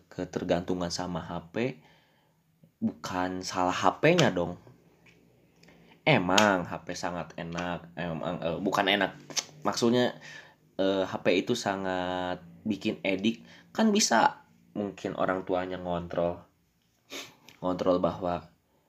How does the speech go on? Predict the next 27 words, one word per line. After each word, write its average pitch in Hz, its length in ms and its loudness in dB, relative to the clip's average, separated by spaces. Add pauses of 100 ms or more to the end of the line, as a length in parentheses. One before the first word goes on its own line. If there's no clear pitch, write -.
(180)
"Nak, 117 640 6
kamu 117 400 4
tuh 139 160 -4
kalau 95 720 -2 (560)
main 101 320 0
H 101 320 -4
P 90 320 2
jangan 90 240 -6
berlebihan, 87 800 -4
kamu 87 320 -4
jangan 90 400 -4 (240)
buka - 320 -4
ini, 95 240 -2
buka 90 320 -4
ini, 95 160 -4
buka 87 240 -4
ini, 92 560 2 (480)
dan 85 400 -4
mungkin 90 400 -4
ada 90 160 -2
batas 90 400 -2
waktu, 82 400 -4
limit 85 240 -2
waktu." - 400 -10 (720)
Kan 202 160 2
bisa 190 240 0
gitu. 92 480 -6